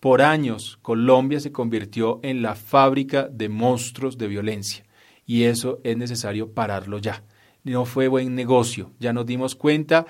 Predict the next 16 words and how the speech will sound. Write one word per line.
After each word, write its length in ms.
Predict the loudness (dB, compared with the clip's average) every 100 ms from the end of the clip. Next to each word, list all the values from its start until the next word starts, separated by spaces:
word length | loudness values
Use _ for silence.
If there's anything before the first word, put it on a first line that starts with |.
| -10 _
que 140 | -8 -6
ser 380 | -2 -2 -2
delincuente, 920 | -2 -2 -2 0 6 6 6 2 0 0 -16 _
que 140 | -4 -2
ser 220 | -2 -2
guerrillero, 840 | -2 -2 -4 2 4 6 4 0 -8 _
que 120 | -6
ser 220 | -2 -2 0
paramilitar, 840 | 0 0 0 -4 2 6 6 4 -14 _ _
que 280 | -2 0 0 -2
vivir 560 | -2 0 4 6 6 4
al 200 | 0 2
margen 360 | 4 2 0
de 80 | 0
la 120 | 2
ley, 300 | 4 2 0